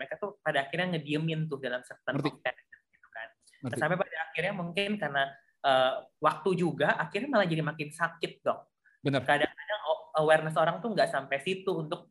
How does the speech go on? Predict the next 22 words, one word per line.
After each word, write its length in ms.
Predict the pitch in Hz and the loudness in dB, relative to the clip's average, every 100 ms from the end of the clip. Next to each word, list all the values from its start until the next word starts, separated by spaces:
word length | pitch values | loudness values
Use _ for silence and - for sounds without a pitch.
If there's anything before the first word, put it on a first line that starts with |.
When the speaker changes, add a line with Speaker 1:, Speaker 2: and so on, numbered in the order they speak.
| - | -6
Speaker 2:
Benar. 160 | 143 123 | -6 -4
Speaker 1:
melakukan 180 | 160 151 | -6 -6
action. 460 | - _ _ - - _ _ _ _ | -16 _ _ -20 -20 _ _ _ _
Nah, 100 | 131 127 | -8 -4
what 100 | 127 | -2
do 100 | - | -2
you 120 | 131 | -4
think 160 | 131 156 | -6 -12
about 300 | - 123 123 - _ _ _ - | -10 -10 -10 -16 _ _ _ -4
that 320 | 127 127 - _ _ _ | -4 -4 -12 _ _ _
case, 200 | 147 151 | -4 -2
Speaker 2:
Hmm. 120 | 185 | -2
Speaker 1:
Dok? 120 | 147 127 117 _ _ _ _ _ _ - | -2 -4 -6 _ _ _ _ _ _ -2
Speaker 2:
Eh, 560 | 156 160 165 165 160 175 | 4 6 6 6 6 8
ya, 100 | 170 - - | 6 6 -4
itu 180 | 156 208 | 0 2
tentu 160 | 180 175 | 4 6
saja 500 | 170 156 196 208 - - | 6 8 10 10 8 -2
kalau 240 | 151 151 | 2 2
cedera 320 | 151 160 147 143 | 2 2 4 4
didiemin, 640 | 147 147 139 165 202 196 - _ | 6 4 4 2 2 -2 -10 _
eh, 420 | 143 131 131 127 | -6 -2 -2 -2